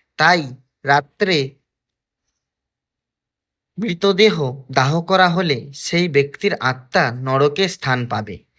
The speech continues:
এই কারণে সূর্যাস্তের পর কোনো ব্যক্তির মৃত্যু হলে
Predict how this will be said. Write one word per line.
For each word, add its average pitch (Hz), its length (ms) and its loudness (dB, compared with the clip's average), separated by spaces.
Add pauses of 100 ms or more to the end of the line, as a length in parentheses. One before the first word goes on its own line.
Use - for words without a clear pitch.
(260)
এই 214 200 2
কারণে 147 580 0 (260)
সূর্যাস্তের 180 800 0
পর 156 320 4 (120)
কোনো 170 240 0
ব্যক্তির 143 540 0
মৃত্যু 143 420 -4
হলে 147 380 0